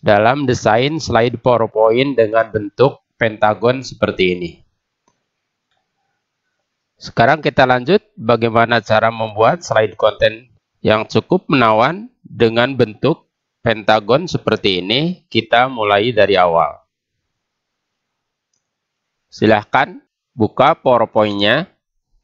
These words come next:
Pilih pada blank presentation yang ini. Klik di sini. Nah, pada PowerPoint dua ribu tiga belas ke atas,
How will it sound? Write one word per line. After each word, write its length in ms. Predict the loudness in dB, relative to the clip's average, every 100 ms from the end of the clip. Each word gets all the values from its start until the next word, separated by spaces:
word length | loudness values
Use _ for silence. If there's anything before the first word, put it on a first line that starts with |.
| _ _ _ _ _ -20 -20 _ _ _ _ _ _ _ _ _ _ _ _ _ _ _ _ _ _ _
Pilih 480 | -2 2 2 0 -6 _ _
pada 240 | 0 2 2
blank 480 | 2 0 0 -4 -4
presentation 800 | -4 -6 -4 -2 -2 -6 -4 -2
yang 240 | -2 -2
ini. 400 | -6 -4 -4 -6 _ _ _ _ _ _
Klik 320 | 0 0 0 -2
di 160 | -6
sini. 360 | -4 -2 0 -2 -2 -8 _ _ _ _ _ _ _ _ _ _ _ _ -2
Nah, 160 | -2 -6 _ _ _ _
pada 320 | 0 2 2
PowerPoint 640 | 2 2 2 0 0 0 0
dua 160 | 0
ribu 240 | 0 0 -2
tiga 320 | -2 2 0
belas 400 | 2 2 0 -2
ke 80 | 0
atas, 800 | 2 0 -2 0 0 -2 -14